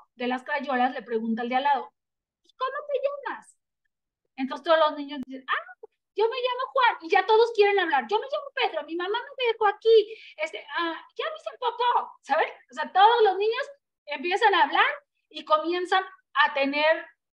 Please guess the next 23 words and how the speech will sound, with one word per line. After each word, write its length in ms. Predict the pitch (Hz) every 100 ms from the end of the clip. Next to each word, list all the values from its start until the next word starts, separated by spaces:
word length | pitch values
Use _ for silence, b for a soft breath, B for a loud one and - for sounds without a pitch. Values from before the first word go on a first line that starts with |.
| _
unas, 380 | 302 302 302 302 -
una 240 | 302 320 311
conversación. 600 | 277 226 214 220 - - _ _ _ _ _ _ _ _ _
De 140 | - 320
pronto, 360 | 320 453 440 480 605 - _ _ _
toca 240 | 311 302 320
para 160 | 294
el 60 | 254
recreo. 500 | 262 294 381 262 - _ _ _ _ _ _ _ _ _ _ _ -
¿Qué 160 | 370
hacen 380 | 370 370 370 339
todos 240 | 302 302
los 180 | 302 247
niños? 540 | 254 262 240 - _ _ _ _ _ _
Voltean 400 | 220 226 226 240
a 120 | 269 277
ver 280 | 220 254 _ _
al 160 | 214
líder. 260 | 269 415 - _ _ _ _ _ _ _ _ _ _
"¿Qué 100 | 311
vamos 240 | 339 392 359
a 60 |
hacer?". 340 | 339 311 202